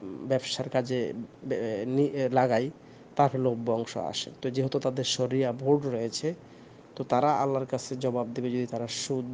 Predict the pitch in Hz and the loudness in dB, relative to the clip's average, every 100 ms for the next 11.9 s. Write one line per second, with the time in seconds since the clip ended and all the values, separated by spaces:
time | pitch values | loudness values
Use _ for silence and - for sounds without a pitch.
0 | 123 135 147 - 117 117 - 127 - - | -2 -2 0 -2 -4 -4 -4 -6 -6 -8
1 | 110 76 - - - - - - - 113 | -8 -8 -12 -20 -20 -20 -20 -20 -6 -2
2 | 131 156 147 131 139 143 151 147 131 123 | 4 4 6 4 4 4 4 2 0 -2
3 | 127 123 120 104 123 131 139 143 139 143 | -2 -2 -2 0 0 2 2 2 0 0
4 | 139 131 127 131 123 127 120 117 113 120 | -2 -4 -2 -2 -2 -4 -2 -2 -4 -8
5 | 123 120 - 123 117 120 120 123 120 120 | -8 -10 -6 -4 -2 -2 -2 -4 -6 -6
6 | 113 - 113 110 104 101 95 117 127 139 | -8 -6 -4 -2 -2 -4 -4 -4 -4 -4
7 | 190 - - - - - - - 113 113 | -6 -10 -20 -20 -20 -20 -20 -4 -2 0
8 | 127 113 110 117 113 127 - 147 127 113 | 0 0 0 -2 -4 -8 -4 -4 -4 -4
9 | 107 110 120 - 147 139 151 175 180 127 | -4 -6 -8 -4 -2 0 0 0 0 -2
10 | 120 117 110 123 131 143 143 - 127 127 | -2 -2 -2 -2 0 0 0 -2 -2 -2
11 | 131 123 160 139 117 - 120 120 110 | -4 -6 -4 -4 -4 -6 -4 -2 -2